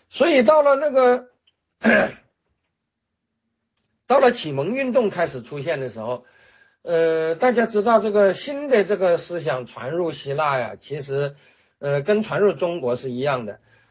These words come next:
呃，尽管这个所谓的新的思想，就不管是近代民族主义也好，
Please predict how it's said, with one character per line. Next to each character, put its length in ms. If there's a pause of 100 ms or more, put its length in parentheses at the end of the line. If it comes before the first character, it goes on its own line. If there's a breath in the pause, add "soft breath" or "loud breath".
(120)
呃， 220
尽 240
管 200
这 120
个 80
所 180
谓 100
的 100
新 240
的 100
思 200
想， 380
就 160
不 160
管 220
是 380
近 460
代 200
民 260
族 140
主 240
义 180
也 140
好， 360